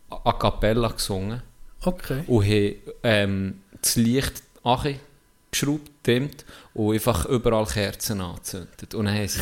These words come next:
Speaker 1: das Lied,
Speaker 2: Kerzen?
Speaker 1: ja,
Speaker 2: Ja.
Speaker 1: dann haben sie das Lied, und es hat gepasst.
Speaker 2: Okay.
Speaker 1: Es war so schön gewesen, irgendwie. Weißt du, richtig gemütliche Atmosphäre. Und das war so das letzte Lied gewesen, und mir ist so ein bisschen
Speaker 2: Ja.
Speaker 1: gemütlich aus, es hat
Speaker 2: So einen
Speaker 1: gepasst.
Speaker 2: guten
Speaker 1: Wirklich,
Speaker 2: Ton
Speaker 1: genau.
Speaker 2: raus.
Speaker 1: Dann bedankt, merci.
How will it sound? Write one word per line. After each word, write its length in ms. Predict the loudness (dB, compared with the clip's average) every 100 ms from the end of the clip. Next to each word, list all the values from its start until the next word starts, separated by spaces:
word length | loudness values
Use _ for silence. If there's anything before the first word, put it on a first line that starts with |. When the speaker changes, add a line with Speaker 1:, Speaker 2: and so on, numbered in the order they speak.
| 0
Speaker 1:
das 160 | 2
Lied, 320 | 2 2 -2
Speaker 2:
Kerzen? 160 | 0 0
Speaker 1:
ja, 60 | 0
Speaker 2:
Ja. 140 | -2 2
Speaker 1:
dann 100 | 6 6
haben 60 |
sie 120 | 4 0
das 160 | -2 0
Lied, 280 | -2 -2
und 20 | -2
es 80 | 0
hat 80 | 0 0
gepasst. 600 | 0 0 -4 -6 -10 -10 -4
Speaker 2:
Okay. 120 | -4 -2
Speaker 1:
Es 100 | 0
war 60 | 2
so 60 | 2
schön 460 | 4 2 2 -2
gewesen, 200 | -4 4
irgendwie. 440 | 6 6 6 6 8
Weißt 160 | 8
du, 180 | 8 6 2 0
richtig 500 | 6 6 6 2 -2 -14 -20 -20 _ -16 -14 -16 0
gemütliche 520 | 6 6 6 4 4
Atmosphäre. 800 | 4 4 2 4 6 8 6 4
Und 120 | 2
das 180 | 4 4
war 60 | 4
so 60 |
das 100 | 4
letzte 400 | 8 8 8 4
Lied 240 | 2 0 0
gewesen, 140 | 2
und 60 | 2
mir 60 | 2
ist 100 | 2
so 80 |
ein 40 | 2
bisschen 200 | 2 0 2
Speaker 2:
Ja. 160 | 2 2 -4
Speaker 1:
gemütlich 680 | 4 8 10 8 6 2 2 2 -4 -4 -8 -2
aus, 260 | 2 2 4
es 140 | 4
hat 100 | 4
Speaker 2:
So 120 | 8 10
einen 100 | 10
Speaker 1:
gepasst. 140 | 8
Speaker 2:
guten 300 | 10 10 10
Speaker 1:
Wirklich, 300 | 8 10 12
Speaker 2:
Ton 240 | 12 12 12
Speaker 1:
genau. 440 | 12 12 12 10
Speaker 2:
raus. 360 | 6 4 4 0 -4 -10 -2
Speaker 1:
Dann 260 | 4 6
bedankt, 720 | 6 8 8 8 4 -2 -6
merci. 420 | -2 -2 -2 -6